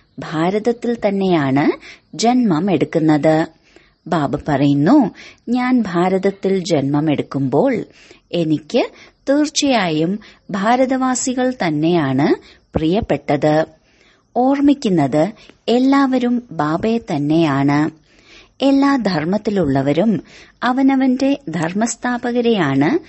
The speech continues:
ഓർമ്മിക്കുന്നത്. നമ്മൾ ആദി സനാതന ധർമ്മത്തിലുള്ളവരായിരുന്നു എന്ന് ഭാരതവാസികൾക്ക് തന്നെ അറിയില്ല. ബാബ മനസ്സിലാക്കി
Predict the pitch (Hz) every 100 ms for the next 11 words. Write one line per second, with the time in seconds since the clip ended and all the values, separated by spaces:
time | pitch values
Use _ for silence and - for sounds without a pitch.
0 | - _ - 151 151 196 202 185 160 151
1 | 160 165 175 _ _ _ _ _ _ _
2 | _ _ _ - 202 180 151 170 220 339
3 | - _ _ 247 269 254 285 294 - 190
4 | 156 196 202 220 226 214 156 151 180 196
5 | 208 175 147 160 175 165 147 147 151 151
6 | 196 262 170 - - - _ 262 269 285
7 | 240 170 170 202 247 247 240 - 226 233
8 | - 240 190 147 151 160 277 - 160 135
9 | 151 151 147 147 151 147 _ _ _ _
10 | _ _ _ 220 214 247 233 220 147 135
11 | - 165 - 175